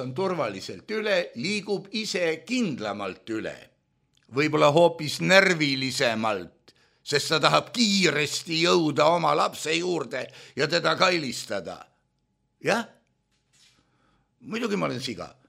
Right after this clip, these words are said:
et ma siukse variante välja toon, aga mis siis? Ülesande väheste andmete tõttu on siin pakutu hetkel nii, nagu ta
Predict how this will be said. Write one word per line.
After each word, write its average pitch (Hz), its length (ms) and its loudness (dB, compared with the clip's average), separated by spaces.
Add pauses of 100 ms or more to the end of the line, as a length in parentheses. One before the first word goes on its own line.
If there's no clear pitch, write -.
et 95 140 -10
ma 117 100 -6
siukse 117 360 -6
variante 107 500 -4
välja 95 280 -4
toon, 92 220 -8
aga 104 160 -10
mis 120 200 -10
siis? 175 340 -8 (1400)
Ülesande 214 560 2
väheste 214 420 -2
andmete 202 480 -4
tõttu 156 440 -8
on 151 120 -6
siin 190 300 -8
pakutu 147 480 -8
hetkel 160 400 -4
nii, 185 320 -4
nagu 143 320 -4
ta 117 140 -2